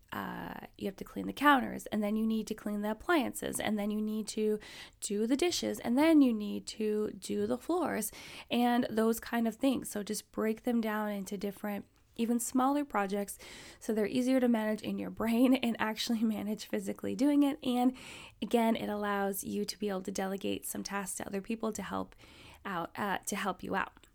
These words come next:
Okay, so number, step number four is to have backup plans. So let's say that you had a plan and you were planning on accomplishing some sort of project in some sort of way, and then those plans fell through.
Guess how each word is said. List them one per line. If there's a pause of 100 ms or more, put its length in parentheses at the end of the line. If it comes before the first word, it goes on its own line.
(920)
Okay, (100)
so
number,
step
number
four (340)
is
to
have
backup
plans. (400)
So
let's
say
that
you
had
a
plan
and
you
were
planning
on
accomplishing
some
sort
of
project
in
some
sort
of
way,
and
then
those
plans
fell
through.